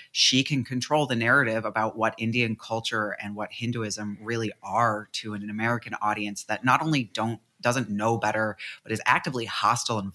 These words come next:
violent to actual people of South Asian descent. I mean, consider the fact that even today, Indian Americans make up just one point three five percent of the U S population,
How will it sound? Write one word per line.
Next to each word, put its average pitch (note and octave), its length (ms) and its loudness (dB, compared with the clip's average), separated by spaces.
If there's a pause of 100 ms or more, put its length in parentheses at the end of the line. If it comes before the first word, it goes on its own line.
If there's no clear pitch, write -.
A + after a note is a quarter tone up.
violent G#2 420 -4
to - 140 -6
actual G#2 400 -2
people G2+ 360 -6
of G2+ 80 -6
South G2 300 -6
Asian G2 260 -6
descent. G2+ 440 0 (260)
I D3+ 80 4
mean, D#3+ 160 6
consider D#3 340 2
the F3+ 120 0
fact B2 260 4
that B2 140 2
even A#2 240 0
today, A#2+ 420 2
Indian A#2+ 400 0
Americans A2 680 2
make G#2+ 200 -2
up A2 100 -4
just - 260 -8
one A2 280 -2
point G#2+ 340 -4
three A#2 300 -4
five A2 400 4
percent G#2+ 440 -2
of G2 260 -8
the G2+ 260 -4
U G#2+ 160 -4
S G2+ 120 -8
population, G#2+ 840 0